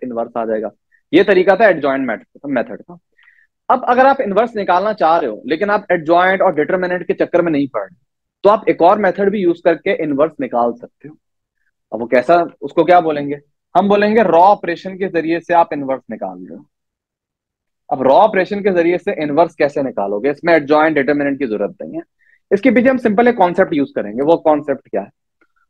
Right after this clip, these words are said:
वो concept ये है कि अगर मैं किसी number को लिखूं, नंबर हो, अ, for example मुश्किल करते हैं ना,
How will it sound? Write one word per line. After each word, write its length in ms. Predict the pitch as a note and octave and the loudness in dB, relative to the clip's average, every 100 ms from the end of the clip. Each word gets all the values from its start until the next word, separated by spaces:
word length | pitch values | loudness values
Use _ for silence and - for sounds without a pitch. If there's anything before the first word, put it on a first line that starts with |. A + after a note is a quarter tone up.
| - | -2
वो 60 | |
concept 400 | A3+ A#3+ A#3 C#4 | 2 2 2 2
ये 100 | A#3+ A3+ | 4 4
है 100 | G3 | 2
कि 100 | G3+ B3+ | 2 2
अगर 260 | F#3+ F#3 A#3+ | 2 2 2
मैं 300 | G#3 G3+ A3 - - | 2 0 -2 -6 -10
किसी 220 | G3 A#3 | -6 0
number 300 | E3+ D3+ F#3+ | 0 2 2
को 120 | G3 | 2
लिखूं, 300 | D3 G#2+ A#2 G#2 _ _ _ _ _ _ _ _ _ _ _ _ _ _ _ _ _ _ _ _ _ _ _ _ _ | -2 -6 -14 -14 _ _ _ _ _ _ _ _ _ _ _ _ _ _ _ _ _ _ _ _ _ _ _ _ _
नंबर 200 | E3 _ D3 | _ _ -20
हो, 200 | D3 F3+ _ _ _ _ _ | -20 _ _ _ _ _ _
अ, 560 | C3+ C#3 C#3+ C#3+ D3 C#3+ _ _ _ | 2 6 6 6 4 0 _ _ _
for 140 | D#3+ E3+ | -6 -4
example 320 | D#3+ D#3+ E3+ | -4 -8 -8
मुश्किल 280 | D3 - C#3+ | -10 -10 -8
करते 280 | B2 - A#2+ | -8 -8 -10
हैं 80 | A#2+ | -6
ना, 140 | D3 | -6